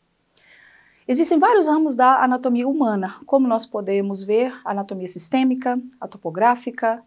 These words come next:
a microscópica, a patológica, a radiográfica, a funcional, a morfológica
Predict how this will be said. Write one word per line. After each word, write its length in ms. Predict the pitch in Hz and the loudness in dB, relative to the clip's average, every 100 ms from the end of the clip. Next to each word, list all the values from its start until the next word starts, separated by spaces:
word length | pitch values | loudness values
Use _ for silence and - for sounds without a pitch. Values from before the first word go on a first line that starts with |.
| - | -10
a 80 | 185 | -10
microscópica, 920 | 190 185 170 - 175 170 - 214 214 _ - | -8 -8 -8 2 2 2 -6 -8 -8 _ -18
a 80 | |
patológica, 840 | - 185 170 170 214 226 220 220 220 _ _ | -10 -8 -6 2 4 4 0 -8 -8 _ _
a 100 | 185 | -10
radiográfica, 880 | - 294 277 214 214 226 - 220 220 _ _ | -4 -2 0 0 2 2 -2 -6 -6 _ _
a 80 | 196 | -6
funcional, 800 | 311 349 302 233 190 196 208 214 _ _ | -2 0 0 0 2 0 -2 -8 _ _
a 100 | 170 | -8
morfológica 880 | 185 202 285 254 208 214 233 220 | -6 -4 0 4 4 4 -2 -6